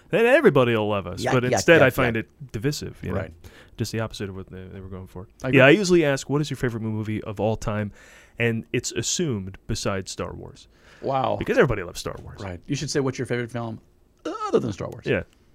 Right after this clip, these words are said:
Speaker 1: but 'cause everybody loves Star Wars.
Speaker 2: I didn't just
Speaker 1: And there
Speaker 2: say
Speaker 1: it
Speaker 2: that
Speaker 1: is.
Speaker 2: 'cause you
Speaker 1: You're
Speaker 2: put
Speaker 1: number
Speaker 2: those
Speaker 1: one.
Speaker 2: up. No, it is.
Speaker 1: Yeah.
Speaker 2: For sure.
Speaker 1: Yeah, I mean, I, people struggle with answering that question. Some people say, "Is it the movie that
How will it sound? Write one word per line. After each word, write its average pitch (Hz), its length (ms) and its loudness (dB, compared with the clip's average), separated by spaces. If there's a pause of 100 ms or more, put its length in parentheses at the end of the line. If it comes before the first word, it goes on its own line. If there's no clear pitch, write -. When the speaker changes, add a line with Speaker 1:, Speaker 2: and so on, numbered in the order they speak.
(180)
Speaker 1:
but 92 160 -6 (200)
'cause 135 220 -6 (260)
everybody 113 280 -6
loves 92 160 -14
Star - 180 -12
Wars. - 240 -18 (100)
Speaker 2:
I 135 100 4
didn't 147 180 2
just 131 80 0
Speaker 1:
And 165 80 8
there 190 60 10
Speaker 2:
say - 20 10
Speaker 1:
it - 20 10
Speaker 2:
that 190 80 8
Speaker 1:
is. 165 80 2
Speaker 2:
'cause 104 80 0
you 113 60 0
Speaker 1:
You're 135 80 2
Speaker 2:
put 143 100 0
Speaker 1:
number 147 60 2
Speaker 2:
those 156 80 4
Speaker 1:
one. 127 80 0
Speaker 2:
up. 92 120 -8 (300)
No, 123 140 -4
it 165 60 -8
is. 151 140 -14
Speaker 1:
Yeah. 127 140 -4 (440)
Speaker 2:
For 113 100 -12
sure. 95 240 -14 (400)
Speaker 1:
Yeah, 131 180 0
I 110 80 -2
mean, 135 160 -2
I, - 440 -8 (320)
people 160 280 -6
struggle 123 480 0
with 104 420 -4
answering 110 320 -6
that 95 100 -10
question. 92 420 -10
Some 92 160 -12
people 98 200 -12
say, 92 200 -8
"Is 95 120 -8
it 107 80 -10
the 107 80 -12
movie 104 300 -8
that 101 200 -4